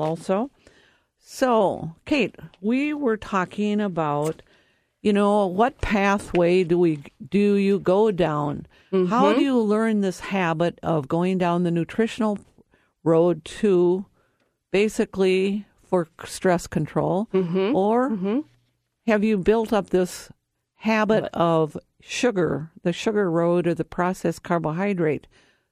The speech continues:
Speaker 1: to manage your stress?
Speaker 2: Well, I think sometimes the first step to solving that problem is really to recognize, well, what type of person are you? Are you the person that prepares your brain for stress?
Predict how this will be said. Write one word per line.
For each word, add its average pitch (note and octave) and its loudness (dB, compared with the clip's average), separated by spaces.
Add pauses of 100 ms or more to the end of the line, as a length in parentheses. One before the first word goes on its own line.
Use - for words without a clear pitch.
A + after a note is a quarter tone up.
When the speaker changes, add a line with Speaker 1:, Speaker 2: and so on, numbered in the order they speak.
(240)
Speaker 1:
to F#3+ 0
manage E3+ 0
your C3 0
stress? - -10 (400)
Speaker 2:
Well, A#3 4
I A3+ 2
think B3+ -4
sometimes B3 -4
the G3 -4
first A3+ -4
step - -4 (440)
to D3 -2
solving D#3 0
that D#3 -4
problem F#3 0
is F3 -4
really A3 2
to A3 -2
recognize, G#3+ -2 (360)
well, F#3+ 2
what A3 0 (180)
type F#3 -4
of F3+ -6
person E3+ -2
are D#3 0
you? F#3 -4
Are D3 0
you F3+ -2
the F#3+ -2
person G3 -2
that - -4
prepares F3 -2
your G3+ -2
brain G3+ -2 (340)
for G#3 -2
stress? E3 -4